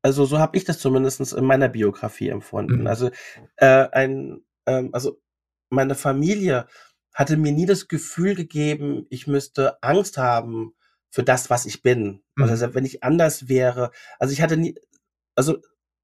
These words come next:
Speaker 1: im Schreibprozess ist mir, hab ich das immer versucht, wieder zu reflektieren. Ich kann
Speaker 2: Mhm.
Speaker 1: mich nicht dran erinnern, dass meine Eltern mir irgendwann mal gesagt haben, so: „Oh, das, sowas wollen wir nicht oder sowas
Speaker 2: Ja.
Speaker 1: finden wir furchtbar.“ Dieses Gefühl haben sie mir nie gegeben. Aber
Speaker 2: Wow.
Speaker 1: trotzdem hatte ich diese,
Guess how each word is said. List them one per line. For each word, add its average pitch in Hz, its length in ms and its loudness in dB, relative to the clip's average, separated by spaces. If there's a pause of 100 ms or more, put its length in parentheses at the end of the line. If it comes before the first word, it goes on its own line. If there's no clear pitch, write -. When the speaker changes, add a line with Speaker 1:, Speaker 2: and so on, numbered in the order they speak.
(460)
Speaker 1:
im 160 100 6
Schreibprozess 180 640 2
ist - 160 -10
mir, 170 100 -2
hab 160 100 -2
ich 165 60 -4
das 165 120 -6
immer 185 140 2
versucht, 170 280 -8
wieder 165 120 -2
zu 156 100 -10
reflektieren. 151 640 -2
Ich - 120 -8
kann 160 140 -2
Speaker 2:
Mhm. 160 80 6
Speaker 1:
mich 151 100 4
nicht 185 240 -4
dran 170 120 2
erinnern, 165 320 0 (360)
dass 143 120 -6
meine 156 200 4
Eltern 160 220 0
mir 156 80 2
irgendwann 151 300 2
mal 147 80 4
gesagt 139 340 0
haben, 147 140 0
so: - 120 -6
„Oh, 147 200 4
das, 143 160 -6
sowas 135 320 0
wollen 160 320 2
wir 156 80 2
nicht 165 280 -2
oder 135 140 -2
sowas 135 220 -4
Speaker 2:
Ja. 131 100 2
Speaker 1:
finden 127 140 -8
wir 127 80 -4
furchtbar.“ - 520 -2 (380)
Dieses 160 180 2
Gefühl 175 240 2
haben 170 120 4
sie 160 120 -2
mir 160 120 2
nie 160 160 4
gegeben. 151 400 0
Aber 139 220 0
Speaker 2:
Wow. 117 120 2
Speaker 1:
trotzdem 196 320 0
hatte 170 200 -6
ich - 180 -10
diese, 151 360 2